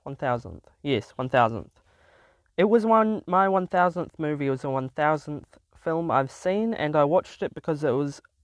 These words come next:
probably the oldest film on my watch list. I don't mean oldest on,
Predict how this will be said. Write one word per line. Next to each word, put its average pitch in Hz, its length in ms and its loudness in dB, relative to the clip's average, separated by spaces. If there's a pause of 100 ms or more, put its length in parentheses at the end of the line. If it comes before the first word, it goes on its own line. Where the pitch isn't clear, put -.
(160)
probably 202 400 2
the 165 240 2
oldest 196 580 2
film 175 280 0
on 151 120 0
my 156 120 0
watch 165 260 -2
list. 180 180 -4 (300)
I 165 80 4
don't 170 160 6
mean 170 140 2
oldest 143 520 2
on, 127 360 -4